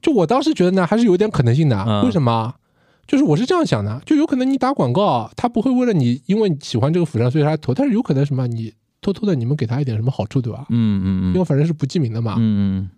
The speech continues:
Speaker 1: 那有可能人家就投了。
Speaker 2: 嗯。
Speaker 1: 这个，这个可能性也有的。
Speaker 2: 嗯哼。
Speaker 1: 就是不管你是打广告还是你，
Speaker 2: 反正最后不记名嘛，
Speaker 1: 你背地里塞钱，
Speaker 2: 对吧？
Speaker 1: 对吧？
Speaker 2: 对。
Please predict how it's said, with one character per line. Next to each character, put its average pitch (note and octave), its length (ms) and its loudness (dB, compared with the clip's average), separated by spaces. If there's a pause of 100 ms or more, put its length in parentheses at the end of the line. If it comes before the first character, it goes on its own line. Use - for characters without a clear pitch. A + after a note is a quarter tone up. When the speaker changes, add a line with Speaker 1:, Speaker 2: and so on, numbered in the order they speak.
(160)
Speaker 1:
那 D3 80 2
有 D#3+ 60 0
可 D#3 80 0
能 C3 100 2
人 C3+ 60 2
家 D3 100 2
就 D3+ 80 2
投 D3 180 -6
了。 A2 160 -4 (540)
Speaker 2:
嗯。 G#2 180 2
Speaker 1:
这 G2 80 2
个， F3+ 120 2
这 A3 120 0
个 F#3+ 40 0
可 D3+ 80 0
能 B2 100 2
性 C#3+ 80 4
也 C#3+ 60 4
有 A#2+ 100 0
的。 F#2+ 220 -8
Speaker 2:
嗯 G#2+ 320 0
哼。 C3 100 -6
Speaker 1:
就 F3+ 80 2
是 F#3 80 0
不 F3 80 -6
管 D3+ 180 0
你 A#2+ 60 2
是 C#3 100 0
打 D3 140 0
广 C3 160 0
告 B2 140 2
还 A#2+ 100 0
是 B2+ 60 2
你， - 0 -
Speaker 2:
反 B2 100 2
正 A#2+ 80 2
最 A#3 80 2
后 G3 140 2
不 - 120 0
记 - 80 -2
名 - 40 4
嘛， - 20 2
Speaker 1:
你 F#3+ 60 0
背 F3+ 80 0
地 G2+ 40 2
里 F2+ 40 -2
塞 E3+ 200 0
钱， A2+ 240 -2
Speaker 2:
对 B2 80 0
吧？ A#2 200 -4
Speaker 1:
对 F#2+ 120 -2
吧？ E2+ 40 -6
Speaker 2:
对。 - 20 -14